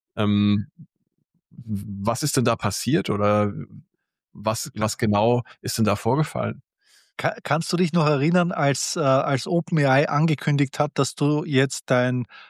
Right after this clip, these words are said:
Speaker 2: Outlook und dein Gmail und Google Drive und alles connecten kannst?
Speaker 1: Ja, da war ich ja schon skeptisch damals. Also
Speaker 2: Genau,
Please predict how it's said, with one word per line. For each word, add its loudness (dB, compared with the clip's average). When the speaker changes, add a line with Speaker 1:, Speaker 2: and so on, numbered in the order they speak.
Speaker 2:
Outlook 2
und -4
dein 0
Gmail 2
und -4
Google -2
Drive 0
und -4
alles 0
connecten -4
kannst? -8
Speaker 1:
Ja, 0
da 2
war 2
ich -4
ja 0
schon -2
skeptisch -4
damals. 0
Also -10
Speaker 2:
Genau, 4